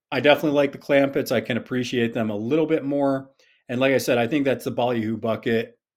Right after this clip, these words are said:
uh, instead of the Fisher Folk in most games. I think there are some pools where I do like the Fisher Folk a little bit better.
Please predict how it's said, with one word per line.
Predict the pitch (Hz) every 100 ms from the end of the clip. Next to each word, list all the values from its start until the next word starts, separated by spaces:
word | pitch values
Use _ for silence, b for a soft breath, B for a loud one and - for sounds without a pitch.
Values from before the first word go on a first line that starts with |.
| _ -
uh, | 131 104 107 123 _ _ _ _ -
instead | 120 - 123
of | 107
the | 95
Fisher | - 110 117
Folk | 113 113 104
in | 98
most | 101 101 104 -
games. | 120 120 120 - b b b b b -
I | 147
think | 302
there | 143 139
are | 156
some | 151 139 143
pools | - 151 147 135 131
where | 120 110 107 - _ _ _ _ 147
I | 120
do | 110 117 123
like | 123 120
the | 117
Fisher | 123 117 120
Folk | - 110 107
a |
little | 98 95 113
bit | 120 165
better. | 175 180 185 180 180